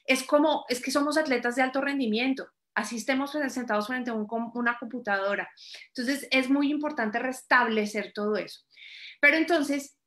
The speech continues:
cuando tú hablas, digamos, de hidratantes o de sueros y todo,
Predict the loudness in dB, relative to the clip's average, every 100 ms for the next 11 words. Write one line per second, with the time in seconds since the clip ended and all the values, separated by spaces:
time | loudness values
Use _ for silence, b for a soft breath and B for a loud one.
0 | _ 0 2 4 2 2 4 6 6 4
1 | 0 0 2 2 0 -2 2 2 0 -2
2 | 0 2 4 6 6 4 2 2 0 -2
3 | -4 -4 -4 0 2 2 0 -6 -6 -4
4 | -4 -6